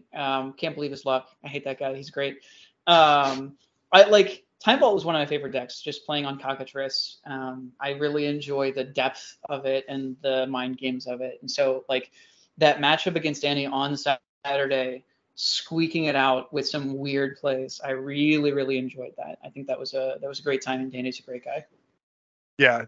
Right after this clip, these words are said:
Speaker 2: he, I agree with you. I think that Dan-, watching Danny play Time Vault or playing, playing his decks is like, uh, is its own form of entertainment, 'cause he's not really playing against anybody but himself. Like,
Speaker 1: Yeah, yeah.
Speaker 2: I, I, we're on the same page.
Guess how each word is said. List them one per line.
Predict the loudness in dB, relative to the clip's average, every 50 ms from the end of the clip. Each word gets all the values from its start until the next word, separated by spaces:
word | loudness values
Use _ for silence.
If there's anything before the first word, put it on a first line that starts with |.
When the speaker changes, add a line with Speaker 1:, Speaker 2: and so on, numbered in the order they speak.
| -10
Speaker 2:
he, | -14 -12 -8 -8 -8 -8 -10 -12 _ _ _ _ _ _ _
I | 6 6 6
agree | 6 4 0 -2 -4 -4
with | -4 -8
you. | -10 -12 -12 -8 -2
I | -2 -2 0
think | 0 -2 -2 2
that | 4 4 4 4 2 -2 _ -18 -8 -4
Dan-, | -2 0 0 -2 -4 -2
watching | 2 4 4 4 2 0 -2
Danny | -2 0 0 -2 -2
play | -2 0 2 2 2 0
Time | -2 -4 -6 -4 -4 -4
Vault | -2 0 0 0 0 -2 -4 -2
or | 0 0 0 0
playing, | 0 0 0 0 0 -2 -6 -6
playing | 0 2 2 2 2
his | 0 -2 0
decks | 2 4 4 4 4 0 -2
is | -2 -2 0 2 4
like, | 4 4 4 4 4
uh, | 4 6 6 6 4 2 0 -6 _ _ _ _ _
is | 0 0 0 0
its | -2 -2
own | 2 2 4 2 4
form | 4 4 4 4 4
of | 4 4
entertainment, | 4 4 4 4 2 2 2 2 0 -2 -2
'cause | -2 -2 0
he's | 0 2 6
not | 6 6 8 8
really | 6 4 4
playing | 4 2 -2 -2 0 -2
against | -2 -2 -4 -4 -2 -2
anybody | -2 0 2 2 2 2
but | 0 -2 -2
himself. | -4 -6 -8 -6 -4 -4 -4 -6 -8 -14 _ _ _ _ _ _ _ _
Like, | 2 4 4 2 4 6
Speaker 1:
Yeah, | 8 8 8
yeah. | 8 4 0 -4 -2 0
Speaker 2:
I, | 0 0 2 4 4 6 4 4 2 -4
I, |
we're | -2 2 4 4
on | 4 4
the | 2
same | 0 0 -2 0
page. | 0 0 -2 -2 -4 -8